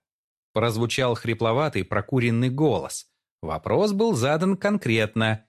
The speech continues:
и требовал не менее конкретного ответа. «Настю Овчинникову.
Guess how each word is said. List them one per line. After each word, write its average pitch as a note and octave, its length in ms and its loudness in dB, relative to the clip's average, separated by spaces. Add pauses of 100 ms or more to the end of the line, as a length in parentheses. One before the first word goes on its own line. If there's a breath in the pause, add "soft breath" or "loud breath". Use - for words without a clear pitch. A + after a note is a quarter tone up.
и E2 120 -8
требовал F#3 680 0 (120)
не G#2+ 260 2
менее D3 560 2
конкретного G2 800 0
ответа. - 560 -4 (800)
«Настю C#3 560 0
Овчинникову. G#2+ 920 -2